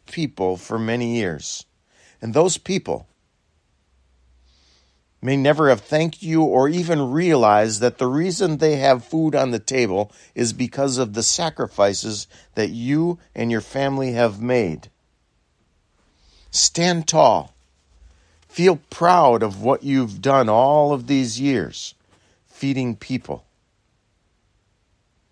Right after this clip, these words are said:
Some people have said they feel like a failure because they have children, but those children are not interested in taking over the family,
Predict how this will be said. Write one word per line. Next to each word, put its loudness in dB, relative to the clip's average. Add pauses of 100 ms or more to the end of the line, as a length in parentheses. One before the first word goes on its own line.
(480)
Some 0
people 0
have 4
said -2
they 2
feel 0
like 2
a -8
failure 0
because 2 (1400)
they 2
have 0
children, 0
but -2
those -2
children -2
are 0
not -2
interested -4
in -8
taking -6
over -4
the -12
family, -8